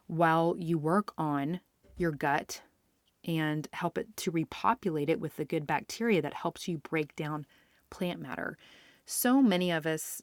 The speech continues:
do have compromised guts, and really it's the carbohydrates that take the biggest hit,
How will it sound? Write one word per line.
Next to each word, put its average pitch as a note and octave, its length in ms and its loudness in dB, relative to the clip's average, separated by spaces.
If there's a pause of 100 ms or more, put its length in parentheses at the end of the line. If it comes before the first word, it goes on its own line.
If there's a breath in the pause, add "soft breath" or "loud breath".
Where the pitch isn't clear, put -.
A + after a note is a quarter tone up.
do G#3+ 300 -2
have D3+ 280 -2
compromised D3 800 -4
guts, C#3 460 -4 (580 loud breath)
and F3+ 260 0
really C#4 340 2
it's - 140 -2
the F3 120 -4
carbohydrates F3 960 0 (140)
that E3 680 0 (560)
take G#3+ 240 0
the E3+ 80 -2
biggest F3+ 280 0
hit, - 340 -10